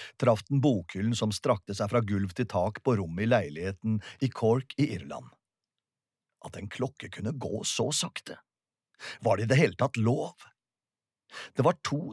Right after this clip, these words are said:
timer til han skulle møte Iona og Mister T på kontoret i kjelleren på skolen. I det siste hadde de, i all hemmelighet, begynt å møtes der oftere og oftere. De var fast bestemt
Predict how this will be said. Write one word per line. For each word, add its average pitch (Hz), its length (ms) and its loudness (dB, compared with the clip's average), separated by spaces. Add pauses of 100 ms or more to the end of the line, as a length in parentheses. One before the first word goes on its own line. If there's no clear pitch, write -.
timer 120 340 0
til 135 140 0
han 117 100 -2
skulle 151 240 0
møte 127 380 0
Iona 107 420 0
og 143 100 0
Mister 131 260 0
T 107 200 -4
på 101 140 -6
kontoret 110 600 -2 (120)
i - 100 2
kjelleren 87 400 -2
på 113 140 -6
skolen. - 340 -2 (960)
I 117 120 -4
det 113 160 0
siste 123 320 2
hadde 107 280 4
de, 113 180 0 (600)
i 95 100 -6
all 92 220 0
hemmelighet, 120 600 0 (320)
begynt 113 300 2
å 131 80 2
møtes 117 460 0
der 110 320 2 (100)
oftere - 380 0
og - 140 2
oftere. 170 380 -2 (1000)
De 110 80 0
var 104 160 4
fast - 320 0
bestemt 170 480 2